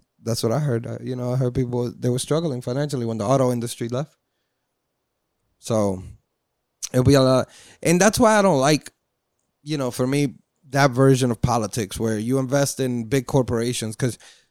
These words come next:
big corporations are there to fucking exploit any obs-, anything they can. That's what, uh, that's what they're there for. They're gonna exploit you too, you idiot.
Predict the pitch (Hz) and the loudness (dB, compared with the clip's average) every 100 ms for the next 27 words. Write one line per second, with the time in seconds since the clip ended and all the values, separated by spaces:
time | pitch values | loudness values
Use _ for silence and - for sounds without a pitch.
0 | _ _ - 180 233 214 214 208 190 165 | _ _ -6 2 4 4 4 4 4 4
1 | 131 147 143 120 - 135 139 123 107 92 | 6 6 8 6 4 2 2 -2 -4 -6
2 | - _ _ _ _ _ _ 127 - - | -12 _ _ _ _ _ _ -4 -4 -2
3 | 135 143 131 - 139 131 127 127 - - | 2 4 4 4 4 4 2 0 -2 0
4 | 143 143 139 135 120 107 139 127 104 110 | 2 2 2 0 0 0 0 0 -2 0
5 | 139 - 127 - 131 131 165 139 113 135 | 0 0 -4 -6 -4 2 2 2 2 2
6 | 143 92 90 _ _ _ _ 139 175 202 | 0 -2 -8 _ _ _ _ 4 8 8
7 | 175 185 196 185 156 - 220 160 117 127 | 6 6 6 4 2 2 2 4 4 4
8 | 135 135 131 | 4 4 0